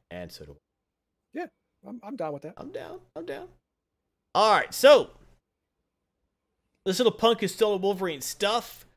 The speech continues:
Speaker 1: Black Cat needs a pi-, an, a painting out of Wolverine's stuff for her former mentor's master plan to use a magic ability to go into the magic vaults of the Thieves Guild to steal their stuff right from under them to show them who's in charge and that the Thieves Guild shouldn't screw with them.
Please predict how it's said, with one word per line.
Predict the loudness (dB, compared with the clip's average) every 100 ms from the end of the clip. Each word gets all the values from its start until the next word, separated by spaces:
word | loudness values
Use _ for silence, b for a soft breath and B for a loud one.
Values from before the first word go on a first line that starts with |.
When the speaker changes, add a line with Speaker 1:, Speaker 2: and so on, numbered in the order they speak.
| _ -2
Speaker 1:
Black | -2 -2 -2
Cat | -2 -2 -4
needs | -6 -6
a | -8
pi-, | -8 -8
an, | -6 -4
a | -2 -2 -2
painting | -2 -2 -2 -2 -4
out | -2 -2
of | -2
Wolverine's | -4 -6 -6
stuff | -2 -2 -4 -4
for | -4
her | -2 0 -2 -4 -12 _ _ _ _ _
former | -2 0 0
mentor's | -2 -4 -4
master | -2 -2 -4
plan | -6 -2 0 0 -2 -4 -8
to | -6
use | -6 -6
a |
magic | -4 -4 -4 -10
ability | -2 0 2 -2
to | -6 -8
go | -4 -4
into | -6 -8
the | -10
magic | -6 -2 -2 -4 -10
vaults | -4 -2 -2 -6
of | -8
the | -10
Thieves | -10 -8 -6 -4
Guild | -2 0 -2 -8 b _ -8
to | -8
steal | -2 0 0
their | -2
stuff | -2 -2 -4
right | -8 -6
from | -4
under | -2
them | -2 -4
to | -6
show | -4 -2
them | -2 -6
who's | -10 -12
in |
charge | -4 0 2 0 -6
and | -10
that | -12 -14 -20
the | -16
Thieves | -16 -12
Guild | -14 -14
shouldn't | -16 -14
screw | -8 -6
with | -4
them. | -4 -6